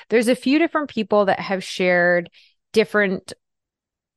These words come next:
loops of the habit loop, and they're all just a little bit different. Some have three stages, some have four stages. Uh, but the one that I want to talk about, I will reference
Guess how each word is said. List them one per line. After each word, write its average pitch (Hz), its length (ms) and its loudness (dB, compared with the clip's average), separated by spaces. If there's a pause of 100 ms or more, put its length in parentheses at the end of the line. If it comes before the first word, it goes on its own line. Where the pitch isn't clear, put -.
(120)
loops 185 600 -4
of 214 180 0
the 214 80 2
habit 214 300 -2
loop, 277 240 -4
and 190 200 -2
they're 196 180 -2
all 190 180 2
just 190 320 -10
a 185 80 -2
little 240 220 0
bit 285 140 -2
different. 214 520 -2
Some 202 180 0
have 175 260 -4
three 226 180 -4
stages, 208 520 -2
some 170 160 -6
have 165 180 -6
four 202 200 -2
stages. 190 720 -2 (440)
Uh, 175 460 0
but 202 160 -2
the 214 100 0
one 226 140 0
that 294 100 -4
I 320 60 -2
want 262 220 -2
to 220 140 -8
talk - 280 -6
about, 175 480 2 (100)
I 185 200 0
will 180 280 -2
reference 175 680 -6